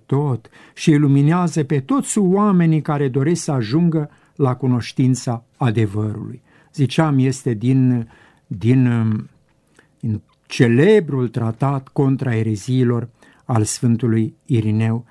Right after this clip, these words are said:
de Lion. Sacramentalitatea fiecărei limbi, pentru că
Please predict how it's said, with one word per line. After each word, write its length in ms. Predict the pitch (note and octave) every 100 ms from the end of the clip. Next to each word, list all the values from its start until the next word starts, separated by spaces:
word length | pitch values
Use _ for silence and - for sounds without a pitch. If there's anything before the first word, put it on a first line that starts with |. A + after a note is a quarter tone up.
| _
de 200 | - A2+
Lion. 480 | G#2+ G#2 G#2+ G#2 A2 A2+ _ _ _ _ _ _
Sacramentalitatea 1400 | - F3+ E3 E3 E3 D#3+ D#3 D3+ D3 C#3 - E3+ D3 D3
fiecărei 640 | C3 - B3+ F3 F3 D3+ D3
limbi, 300 | C#3+ D3+ A#2
pentru 360 | - A#2+ A#2+
că 280 | A#2 C3 A#2+